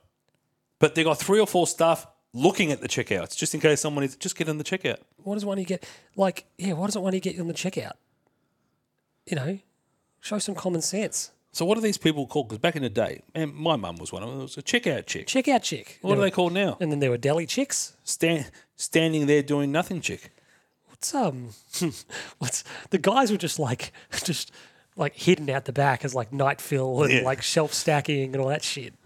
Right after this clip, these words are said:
Speaker 1: Shout out to Tony, my dad, and my Uncle Steve, Simon's dad. Got sacked <laughs> from Coles for, uh, piss farting around when they were night fillers. This was pre-kids.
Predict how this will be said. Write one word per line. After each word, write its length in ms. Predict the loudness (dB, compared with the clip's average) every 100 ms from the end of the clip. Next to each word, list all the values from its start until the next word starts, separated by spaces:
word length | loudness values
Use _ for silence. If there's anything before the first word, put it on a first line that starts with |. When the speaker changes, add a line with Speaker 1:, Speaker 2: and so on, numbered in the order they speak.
| -20 -6
Speaker 1:
Shout 280 | 2 6 6
out 160 | 6 2
to 360 | 2 2 0 -2 -4
Tony, 480 | 0 0 -2 -6 -10 _ _ _ _
my 60 | -6
dad, 320 | -4 -6 -8 _ _ _ _ _
and 260 | -2 -2 0
my 140 | 0
Uncle 200 | -2 -4
Steve, 360 | -4 0 0 2
Simon's 320 | 2 2 -2
dad. 240 | -6 -8 -8 _ _ _ _ _ _ _ _ _ _
Got 180 | -12 -12 _
sacked 540 | -4 -2 2 2 0 -4
<laughs> 160 | 0
from 300 | 2 2 0 -14 -20 _ _ -20 -18 -14 0
Coles 560 | 2 2 0 -4 -8 -12 _ _ _ _ -20 -20 _ _ _
for, 840 | -4 2 4 4 4 2 0 -2
uh, 180 | 0 0
piss 240 | 0 -2 0
farting 300 | 0 2 0
around 420 | 2 2 0 -6 -16 -10
when 120 | -4
they 80 | 0
were 120 | 0
night 260 | 2 2 2
fillers. 360 | -2 -2 -4 -10 _ _ _ _ _
This 200 | -4 -2
was 100 | -4
pre-kids. 680 | 4 4 6 4 2 0 -6